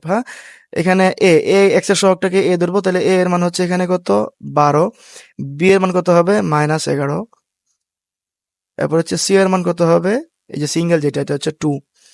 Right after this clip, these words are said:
তাহলে সূত্র, সূত্রটা তো তোমরা মনে আসেই যে মাইনাস, আহ, হচ্ছে মাইনাস বি প্লাস মাইনাস root over বি স্কয়ার মাইনাস ফোর এ সি by টু এ। এই হচ্ছে আমাদের সূত্রটা।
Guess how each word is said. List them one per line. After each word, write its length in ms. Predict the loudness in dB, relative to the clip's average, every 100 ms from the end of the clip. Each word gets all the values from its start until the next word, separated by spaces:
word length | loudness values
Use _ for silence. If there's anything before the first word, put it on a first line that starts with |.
| -20 -20 _
তাহলে 140 | -2
সূত্র, 320 | 0 0 0 -2
সূত্রটা 320 | 0 0 0
তো 80 | 2
তোমরা 340 | 2 2 0
মনে 340 | -4 -2 0 2
আসেই 360 | 2 2 -2 -6 _ _
যে 140 | -6 -2
মাইনাস, 880 | 2 2 4 4 2 0 -4 -6 -10 -20 -20 -20 -8
আহ, 380 | -2 2 2 0
হচ্ছে 200 | -2 -2
মাইনাস 500 | 2 2 4 2 0
বি 440 | -2 -2 0 -2 -8 _ _ _ _ _
প্লাস 340 | 0 2 0
মাইনাস 520 | -2 2 2 0 -6 -10 _ _ _ -2
root 240 | -2 2
over 320 | 2 4 2 -4 _ _ _ -6
বি 100 | -4
স্কয়ার 360 | -4 -2 0 0
মাইনাস 420 | 0 -2 -4 -8 -12
ফোর 280 | -4 0 2
এ 60 |
সি 340 | 0 0 -2 -4 _ _ _ _ _ _ _ -12
by 360 | -6 -4 -4 -8 _ _ _ -4
টু 140 | -2
এ। 100 | -2 -6 _ _ _
এই 160 | -2 0
হচ্ছে 180 | 0 -2
আমাদের 220 | -4 -4
সূত্রটা। 460 | -4 -2 -2 -2